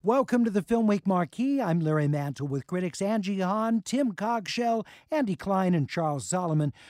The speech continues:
We begin with the feature film adaptation of the stage musical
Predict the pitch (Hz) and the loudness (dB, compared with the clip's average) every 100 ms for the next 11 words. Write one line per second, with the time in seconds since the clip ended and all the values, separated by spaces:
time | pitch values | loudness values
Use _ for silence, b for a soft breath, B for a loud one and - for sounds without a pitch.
0 | B 147 233 226 208 220 247 247 240 208 | B 0 0 0 -2 0 2 2 2 0
1 | 156 156 269 277 233 196 233 220 202 196 | -2 -2 -2 0 -2 -2 0 2 2 0
2 | 185 - 202 185 220 151 123 135 202 220 | -2 -4 -4 -2 -2 -2 -4 -6 -4 -4
3 | 175 175 220 196 214 208 208 | -2 0 0 -2 -4 -6 -6